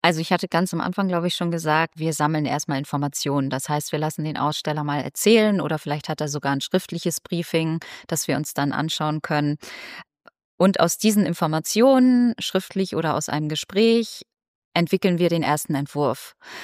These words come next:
Und da ist es jetzt einfach, der Weg ist ein bisschen unterschiedlich, ob wir jetzt tatsächlich über einen einfachen Konfiguratorstand sprechen oder über einen Stand, der vom weißen Blatt Papier aus entsteht, wo es noch gar nichts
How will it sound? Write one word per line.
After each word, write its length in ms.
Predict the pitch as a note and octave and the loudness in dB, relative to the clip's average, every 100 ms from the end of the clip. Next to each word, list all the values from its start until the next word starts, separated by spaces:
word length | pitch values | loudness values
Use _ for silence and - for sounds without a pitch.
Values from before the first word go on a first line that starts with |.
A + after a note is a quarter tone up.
| - | -10
Und 180 | - D#3+ | -6 2
da 280 | D#3 F#3 F#3 | 6 8 6
ist 200 | - F#3 | 4 0
es 120 | F#3 | 0
jetzt 160 | F#3 - | -2 0
einfach, 500 | E3 F3 F3 E3+ - | 0 4 4 2 0
der 140 | E3 | 0
Weg 180 | E3+ G3+ | 2 0
ist 120 | F3 | 2
ein 60 | F3+ | 0
bisschen 240 | E3 E3+ | 0 -2
unterschiedlich, 760 | G3+ G#3 G3 - G3+ F#3+ F#3+ - | 0 2 2 0 -2 -2 -2 -2
ob 140 | - | 0
wir 80 | E3 | 0
jetzt 220 | E3 - | 0 -2
tatsächlich 540 | E3+ - E3 - F3 - | -4 -2 -2 -2 -6 -4
über 180 | D#3 | -2
einen 240 | D3+ D#3 D#3 | 0 0 0
einfachen 720 | D3 D#3+ F3 E3+ D#3 E3+ E3 | 0 0 0 0 0 -2 -2
Konfiguratorstand 1200 | - D#3+ - D#3+ D3 D3 E3+ F#3 F3 - D3+ E3 | -2 -4 -6 -10 -2 0 2 0 -2 0 0 -2
sprechen 580 | - D#3 E3 - E3+ E3 | -4 -2 -2 0 0 0
oder 380 | - E3 E3 D3+ | -4 -2 -2 -2
über 220 | D#3+ - | -2 -2
einen 200 | D3+ D3+ | -2 -4
Stand, 420 | - D3 E3 - | -2 0 0 -2
der 160 | D3+ D#3+ | -2 -2
vom 400 | - D3 D3+ C3+ | -2 -2 0 0
weißen 320 | D3 - E3+ | 0 2 0
Blatt 200 | D3+ - | 0 -2
Papier 420 | D#3+ - G3 F3+ | -6 -4 0 2
aus 160 | D3 - | 0 -2
entsteht, 560 | D3+ C#3+ - D#3 F3+ - | -4 -4 -4 -4 -4 -4
wo 120 | D#3+ | -4
es 140 | D3+ | -4
noch 160 | D3+ - | -6 -2
gar 240 | C#3 C#3 | 2 4
nichts 500 | D3+ D3+ - - - | 2 -2 -6 -6 -6